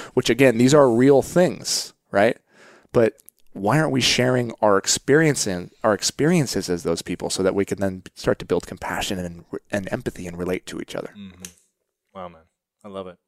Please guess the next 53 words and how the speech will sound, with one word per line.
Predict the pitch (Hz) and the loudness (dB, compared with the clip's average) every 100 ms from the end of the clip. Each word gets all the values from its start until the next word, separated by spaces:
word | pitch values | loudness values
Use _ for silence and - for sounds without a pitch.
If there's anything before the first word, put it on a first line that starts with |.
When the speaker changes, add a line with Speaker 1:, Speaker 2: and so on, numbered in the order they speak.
| _ - | _ -12
Speaker 1:
Sorry, | 95 90 | -8 -4
I'm, | 92 95 - | -4 -6 -6
I'm, | - - | -6 -4
am | 120 | -2
I | 147 | -2
spo-, | - - | -2 -4
I'm | 151 | -2
not | 160 | -4
supposed | - 90 | -4 -10
to | - | -8
talk | 87 - | -8 -8
this | - | -16
much. | 101 | -10
Speaker 2:
You | 123 123 | -2 2
are. | 170 120 - - - | 2 0 -4 -12 -2
This | - | 2
Speaker 1:
Am | 127 | 4
Speaker 2:
is | |
Speaker 1:
I | 147 | 6
Speaker 2:
your | 185 | 6
Speaker 1:
supposed | 208 180 | 6 8
to | |
Speaker 2:
show, | 208 | 8
Speaker 1:
talk | 120 | 6
Speaker 2:
man. | 220 | 4
Speaker 1:
this | - | 4
much? | 247 | 4
Speaker 2:
This | 156 | 4
is | - | 2
your | 170 | 2
Speaker 1:
This | - 202 | 4 6
Speaker 2:
show. | 220 | 6
Speaker 1:
is | 143 | 8
your | 185 202 | 8 6
show. | - 90 92 | 4 0 2
Speaker 2:
No, | 120 | 2
Speaker 1:
Come | 117 | 2
Speaker 2:
this | 113 110 | 0 -2
is | 104 | -2
your | 117 | -2
show. | - 120 110 | -2 -6 -4
You're | 101 110 | -4 -4
the | 110 | -2
expert. | 107 | 0
Speaker 1:
Let's | 139 | 0
talk | - 170 143 | 2 2 2
about | 110 101 | 2 2
you. | 85 87 87 78 - | 0 0 0 -2 -6
Speaker 2:
<laughs> | - - - - - 139 160 - - - - - - - _ | 0 2 2 -2 -4 -2 0 -2 -10 -18 -18 -18 -20 -20 _
Let's | 113 156 - | 0 2 4
talk | 214 208 | 4 4
about, | 180 147 139 131 - | 4 6 6 4 0
uh, | 120 120 117 | 0 2 2